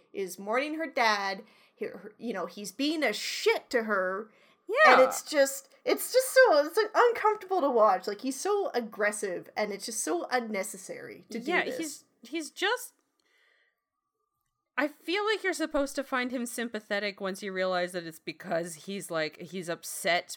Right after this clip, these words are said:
Speaker 2: because, I don't know, I, at first I assumed it was, he was upset because his brother died.
Speaker 1: Yeah.
Speaker 2: Um, but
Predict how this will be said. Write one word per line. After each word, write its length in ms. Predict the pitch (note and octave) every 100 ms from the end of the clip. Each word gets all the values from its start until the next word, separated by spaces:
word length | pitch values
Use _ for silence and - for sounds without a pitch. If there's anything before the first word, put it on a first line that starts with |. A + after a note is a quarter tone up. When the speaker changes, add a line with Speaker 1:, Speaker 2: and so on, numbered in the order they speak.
| -
Speaker 2:
because, 760 | D#3+ - F#3+ E3 D#3 D#3+ - - _ _ _ _ _ _ _ _ _ _ _ _ _ _ _ _ A3
I 100 | C4+
don't 100 | C4
know, 80 | A3+
I, 180 | A3 -
at 220 | A#3+ -
first 300 | C4 D#4+ D#4+
I 80 | C4+
assumed 340 | C4 C4 A#3+
it 80 | A3+
was, 220 | G3+ F#3+ -
he 200 | G#3 G#3+
was 180 | G3+
upset 460 | G3 - - A3 A3+
because 360 | G#3 G3 G#3 F#3+
his 240 | G3 D#3+
brother 480 | D3+ D3+ F3+ A#3+ F3+
died. 580 | G3 F#3 F3+ D3 G3+ G#3+ _ _ _
Speaker 1:
Yeah. 280 | G#4+ G#4 G#3+
Speaker 2:
Um, 480 | F#3 E3 D#3 D#3 D#3 _ _ _ _ _ _ _ _ _ _ G3+ -
but 440 | F#3+ F3 E3